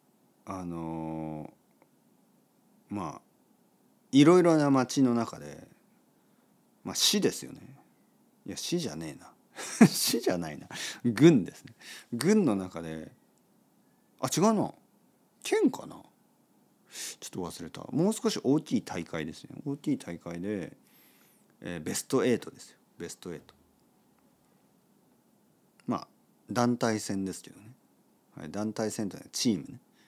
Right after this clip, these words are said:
僕一人の力じゃないけど、まあまあ、とにかく、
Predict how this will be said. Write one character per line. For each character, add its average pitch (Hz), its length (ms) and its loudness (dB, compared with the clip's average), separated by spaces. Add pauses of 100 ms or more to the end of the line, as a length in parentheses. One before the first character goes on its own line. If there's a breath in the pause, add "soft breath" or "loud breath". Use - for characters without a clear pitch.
(160 soft breath)
僕 113 260 -2
一 165 180 -2
人 120 120 4
の 73 80 -8
力 95 360 -8
じ 76 100 -12
ゃ - 20 -12
な 76 140 -10
い 76 60 -10
け - 120 -18
ど、 - 80 -18 (120)
ま 170 160 -4
あ - 40 -6
ま - 100 -10
あ、 - 40 -18
と 196 120 -10
に - 80 -6
か - 80 -20
く、 - 40 -20